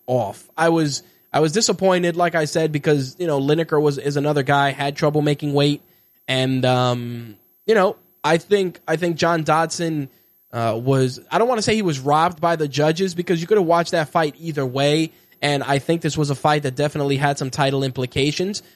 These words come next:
But again, it was, you know, it's one of those things where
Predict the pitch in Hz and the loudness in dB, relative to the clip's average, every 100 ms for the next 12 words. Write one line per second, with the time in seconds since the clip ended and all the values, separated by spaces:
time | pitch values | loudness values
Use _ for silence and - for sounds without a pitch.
0 | _ _ 131 165 170 - 156 147 165 160 | _ _ -2 2 2 -2 -6 0 2 2
1 | 156 139 _ _ _ - 165 139 160 156 | 0 -4 _ _ _ -2 0 2 4 4
2 | 147 135 135 - - 196 208 156 151 185 | 4 0 -6 -8 -8 -2 2 2 2 0
3 | 185 175 165 - 165 156 139 131 147 143 | 2 2 0 -2 -2 -2 -4 0 2 4
4 | 139 135 135 | 4 2 0